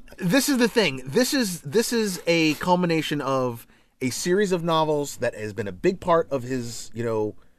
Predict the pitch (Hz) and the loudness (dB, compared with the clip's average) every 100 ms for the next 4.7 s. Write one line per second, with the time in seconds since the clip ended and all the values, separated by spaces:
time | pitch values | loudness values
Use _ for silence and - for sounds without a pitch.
0 | _ - 170 - 160 117 104 98 _ _ | _ -2 0 0 -2 -2 -4 -6 _ _
1 | _ _ _ _ - 160 139 131 131 123 | _ _ _ _ -4 -2 -4 -2 -4 2
2 | 151 185 - 165 151 143 151 262 208 214 | 2 2 2 4 4 2 0 -2 -2 -2
3 | 170 190 185 - 160 104 - 117 98 113 | 0 -2 -2 -2 -2 -4 -10 -12 -8 -8
4 | 113 104 87 - _ - | -8 -8 -12 -16 _ -20